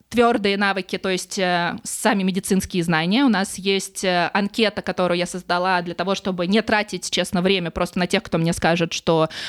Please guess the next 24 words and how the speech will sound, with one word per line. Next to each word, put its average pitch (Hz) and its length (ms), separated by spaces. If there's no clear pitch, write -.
они 170 500
капельницами 175 560
снижают 170 680
там 165 160
антитела 170 640
к - 80
Т - 100
П 170 120
О 175 120
или 170 120
какие-то 226 320
вещи, 196 260
которые 180 400
не 233 100
должны, 202 480
да, 202 180
происходить 214 520
в 320 60
медицине. 185 520
То - 60
есть - 160
это 226 220
скрининговая 185 800
оценка 185 800